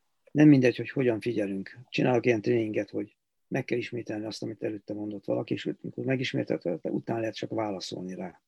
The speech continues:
Na, hát ő mondatokba veszinek egy idő után. Ugyanis a legtöbb konfliktus, az kommunikációs félreértésben létre,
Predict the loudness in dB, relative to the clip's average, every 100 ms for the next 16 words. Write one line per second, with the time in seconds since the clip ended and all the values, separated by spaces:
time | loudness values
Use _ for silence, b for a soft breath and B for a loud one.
0 | _ -4 -2 2 2 2 -2 -4 -6 -6
1 | -6 -4 -4 -4 -6 -4 -8 -6 -10 -12
2 | _ _ _ _ _ _ _ 0 2 4
3 | 4 4 4 2 2 4 2 2 0 0
4 | -10 _ _ -10 -4 4 4 4 0 0
5 | -4 2 4 4 2 -2 -2 -2 0 -2
6 | -8 -14